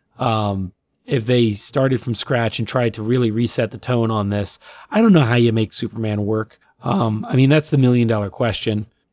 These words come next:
billion dollar question, is making Superman work, uh, as a franchise character. Um, and how do you make Batman work?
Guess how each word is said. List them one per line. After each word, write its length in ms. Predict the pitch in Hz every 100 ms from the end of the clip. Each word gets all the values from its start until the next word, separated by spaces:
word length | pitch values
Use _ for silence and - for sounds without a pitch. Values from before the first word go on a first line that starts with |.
| - 110 101 -
billion 340 | 123 120 98
dollar 260 | 98 95 95
question, 520 | 107 92 - 95 92 _ _ _ _
is 160 | 131 123
making 320 | 135 120 113
Superman 520 | 113 110 107 104 104
work, 340 | 113 110 - -
uh, 140 | 175
as 400 | 123 - 123 110
a 100 | 98 -
franchise 800 | - - 139 117 - 110 101 -
character. 540 | 110 98 92 101 95 _ _ _
Um, 640 | - 117 107 98 95 92 - _ _ _
and 220 | - 139
how 140 | 107 139
do 60 | 131
you 60 |
make 180 | 123 107
Batman 420 | 117 107 104 98
work? 360 | 98 95 -